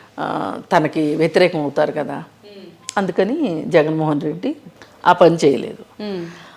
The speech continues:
Speaker 1: మరి ఇవన్నీ తేల్చకపోయేసరికి ప్రజల్లో అంటే ఏదో ఉంది ఇక్కడ.
Speaker 2: అవును.
Speaker 1: నిజమైతే నిజం, నిజాన్ని నిజంగా మాట్లాడతాడు కదా.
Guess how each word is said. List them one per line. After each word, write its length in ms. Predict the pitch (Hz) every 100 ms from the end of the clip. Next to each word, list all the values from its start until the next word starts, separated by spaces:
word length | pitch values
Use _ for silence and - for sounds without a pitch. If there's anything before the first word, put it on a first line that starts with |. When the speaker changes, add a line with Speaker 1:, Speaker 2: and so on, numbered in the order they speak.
| - _ -
Speaker 1:
మరి 640 | 233 247 233 214 214 214 - - _ _ _ _ _ - _ 240
ఇవన్నీ 500 | 233 240 285 339 381
తేల్చకపోయేసరికి 1300 | 240 202 208 226 170 175 151 143 143 139 143 143 - - - - - _ -
ప్రజల్లో 680 | 254 240 285 285 202 160 170 - - - - _ _ -
అంటే 220 | 262 294
ఏదో 480 | 233 175 277 320 359
ఉంది 260 | 254 220
ఇక్కడ. 280 | 208 - - - 143 - _
Speaker 2:
అవును. 200 | 202 180 165 _ _ _ _ _ _ - -
Speaker 1:
నిజమైతే 840 | 175 180 240 294 269 277 269 359 359
నిజం, 520 | 196 208 277 277 196
నిజాన్ని 380 | 208 233 269 269
నిజంగా 360 | 208 196 262
మాట్లాడతాడు 600 | 262 208 202 196 175 165
కదా. 300 | 151 147 151